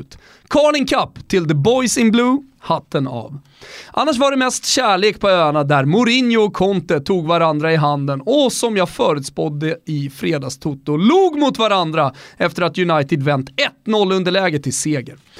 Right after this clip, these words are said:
Vidare gjorde Liverpool processen kort med West Ham. Parentes här, Arnautovic, hur fin är han inte? Eh, Brighton piskade till Swansea och Harry Kane krampade in en hårt åtsittande trepoängare mot Crystal Palace.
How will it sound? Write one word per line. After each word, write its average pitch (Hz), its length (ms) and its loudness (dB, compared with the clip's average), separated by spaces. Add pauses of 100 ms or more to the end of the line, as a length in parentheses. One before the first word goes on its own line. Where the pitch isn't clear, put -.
(240)
Vidare 277 340 0
gjorde 240 240 2
Liverpool 220 440 0
processen 196 460 0
kort 185 220 -2
med 165 240 0 (160)
West 302 280 0
Ham. 269 400 0 (220)
Parentes 190 440 0
här, 196 120 2
Arnautovic, 165 920 0
hur 135 100 0
fin 139 240 -4
är 143 40 -6
han 160 260 -6
inte? 180 260 -8 (440)
Eh, 170 280 2
Brighton 262 460 2
piskade 220 680 0
till 202 340 0
Swansea 240 600 0
och - 340 0
Harry 185 300 0
Kane 156 360 -2
krampade 254 600 -2
in 208 160 -2
en 190 100 0
hårt 190 260 -2
åtsittande 151 560 -2
trepoängare 135 560 -4
mot 107 180 -12
Crystal 101 300 -14
Palace. 202 540 -2